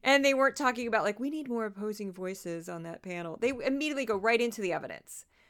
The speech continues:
of, like, "This is more proof that Donald J. Trump himself was deeply invested in this plan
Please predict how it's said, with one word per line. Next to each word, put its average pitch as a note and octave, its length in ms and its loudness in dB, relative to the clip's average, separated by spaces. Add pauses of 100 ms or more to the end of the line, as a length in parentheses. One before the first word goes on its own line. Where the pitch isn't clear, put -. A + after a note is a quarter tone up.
(120)
of, F#3+ 120 -2
like, G3+ 200 0
"This D4 240 -2
is A3 180 -4
more G#3+ 380 4
proof B3 640 2 (340)
that G3+ 160 -4
Donald A#3 300 2
J. C4+ 160 -2
Trump B3 260 -2
himself C#4+ 880 0 (240)
was G3+ 240 -2
deeply B3+ 560 -2
invested G#3 560 2
in F#3 200 -4
this G#3+ 220 -2
plan F3 560 -4